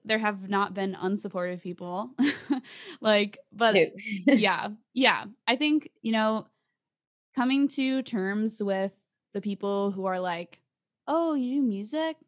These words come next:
Speaker 1: You know, that's, like, a really hard industry, right?" Um, yeah, no, I had no idea that was a really hard industry. Thanks.
Speaker 2: I,
Speaker 1: Like
Speaker 2: I,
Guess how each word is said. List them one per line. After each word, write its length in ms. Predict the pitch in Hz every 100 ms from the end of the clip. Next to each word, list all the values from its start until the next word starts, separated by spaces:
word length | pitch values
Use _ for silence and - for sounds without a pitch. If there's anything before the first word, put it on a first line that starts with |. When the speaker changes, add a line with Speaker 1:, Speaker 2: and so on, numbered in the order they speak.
| _ _
Speaker 1:
You 100 | 233
know, 120 | 226 285
that's, 160 | 359
like, 120 | 359 -
a 80 | 302
really 260 | 208 214
hard 220 | 220 202 196
industry, 400 | 190 185 - 170
right?" 380 | 135 190 240 - _ _ _ _ -
Um, 340 | 220 220 220
yeah, 200 | 214 247 240
no, 100 | 233
I 80 |
had 140 | 220 220
no 100 | 214
idea 300 | 208 196 190
that 140 | 185
was 120 | 185 185
a 40 |
really 160 | 180 180
hard 200 | 180 175
industry. 420 | 180 - 180 180 -
Thanks. 640 | 190 170 - - - - - 190
Speaker 2:
I, 180 | 208 190
Speaker 1:
Like 20 |
Speaker 2:
I, 140 | 214